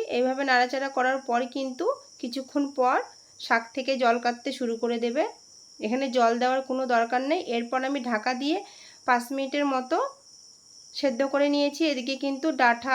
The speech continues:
আলুগুলো সেদ্ধ হয়ে গেছে আর জলটাও শুকিয়ে গেছে।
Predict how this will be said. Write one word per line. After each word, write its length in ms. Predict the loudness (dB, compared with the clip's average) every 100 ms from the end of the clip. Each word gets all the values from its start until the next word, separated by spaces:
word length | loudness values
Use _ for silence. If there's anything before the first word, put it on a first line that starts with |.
| 2
আলুগুলো 380 | 2 0 -2 -2
সেদ্ধ 320 | -2 -4 0 0 0
হয়ে 220 | 0 0
গেছে 320 | 0 -2 -4 -4 -6 -18 -20 -20 -20 -4
আর 100 | -2 2
জলটাও 360 | 4 4 2 -2
শুকিয়ে 400 | -4 -2 0 2
গেছে। 240 | 2 0